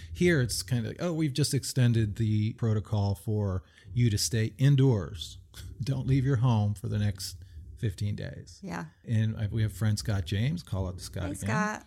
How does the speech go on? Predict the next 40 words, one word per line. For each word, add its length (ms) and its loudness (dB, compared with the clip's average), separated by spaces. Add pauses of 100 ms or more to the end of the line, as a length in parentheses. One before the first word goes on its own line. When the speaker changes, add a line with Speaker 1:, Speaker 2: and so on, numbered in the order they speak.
Speaker 1:
Scott 440 -2
is 140 2
in 120 4
Guatemala. 840 0
They 280 2
have 680 2
been 220 2
in 140 2
lockdown 680 0
now 280 0
for, 300 -8
I 40 -6
think, 200 -6 (140)
ten 220 -4
days, 520 -10 (140)
going 140 -8
on 120 -8
ten 200 -8
days. 380 -10 (340)
And 360 6
they 100 2
have 180 2
curfews 640 -4
from 340 -2
four 640 0 (180)
P 280 0
M 340 -4
until, 260 -2
I 60 -2
think, 240 -2
four 420 -6
A 220 -2
M, 300 -6 (300)
four 180 -8
or 40 -6
five 300 -6
A 200 -4
M. 200 -4
So 160 -4
you're, 280 -2